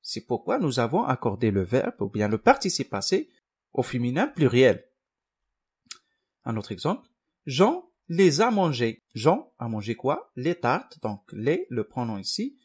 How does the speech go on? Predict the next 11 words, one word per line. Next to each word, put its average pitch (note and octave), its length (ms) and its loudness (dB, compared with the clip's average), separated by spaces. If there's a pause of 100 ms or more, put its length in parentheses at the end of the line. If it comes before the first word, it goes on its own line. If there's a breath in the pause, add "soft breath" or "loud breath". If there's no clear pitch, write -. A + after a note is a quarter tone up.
(120)
a F3+ 120 4
la C#3 100 2
fonction C#3 360 -8
d'un A2+ 140 -4
complément A2 420 -6
d'objet G2 280 -12
direct F#2+ 420 -6
et - 60 -6
remplace G#2+ 680 -4 (320)
les G3+ 180 8
tartes. - 400 -6